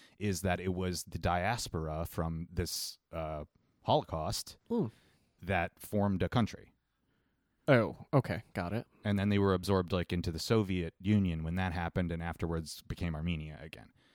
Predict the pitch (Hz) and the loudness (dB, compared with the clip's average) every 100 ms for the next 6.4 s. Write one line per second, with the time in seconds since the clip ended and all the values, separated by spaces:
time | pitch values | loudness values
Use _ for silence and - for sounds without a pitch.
0 | _ _ 107 135 139 233 233 139 120 - | _ _ 2 6 8 8 8 6 6 6
1 | 110 - 110 101 104 101 131 113 104 104 | 4 2 -2 2 2 4 4 4 4 4
2 | 101 - 90 - 110 98 - 85 80 - | 2 -4 -4 2 2 2 2 0 0 -2
3 | 95 92 90 82 85 85 78 76 82 80 | 0 2 2 0 -2 -2 -4 -4 -4 -4
4 | - - - - _ _ _ - 117 110 | -8 -16 -18 -20 _ _ _ 4 6 6
5 | 113 113 147 135 127 113 107 95 98 92 | 4 6 4 6 6 6 6 2 2 2
6 | 117 139 127 | 2 4 4